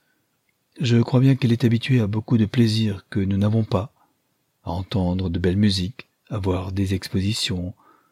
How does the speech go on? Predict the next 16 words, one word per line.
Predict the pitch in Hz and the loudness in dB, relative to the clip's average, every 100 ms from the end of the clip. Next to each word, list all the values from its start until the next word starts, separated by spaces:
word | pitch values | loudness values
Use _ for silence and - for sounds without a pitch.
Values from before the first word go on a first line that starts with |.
| _ | _
à | - | -8
rencontrer | 90 98 - 92 - 98 95 | -6 -4 -2 -4 0 0 2
les | 98 | 0
célébrités, | 95 101 95 110 113 - 95 90 | 0 -2 0 0 -2 -2 -2 -2
les | 90 92 | -4 -4
artistes | 110 - - 95 92 - | -4 -4 -2 -2 -2 -4
et | |
les | 95 101 | -4 2
auteurs, | 113 - 101 95 120 _ _ _ _ _ _ _ | 2 2 0 0 -4 _ _ _ _ _ _ _
tous | - | 0
les | 101 | 0
gens | 98 95 95 | 2 0 0
intelligents | 101 95 104 107 101 | -2 -2 2 2 2
que | 90 92 | 0 -2
vous | 95 | 2
admirez. | 98 110 101 95 | 2 4 2 0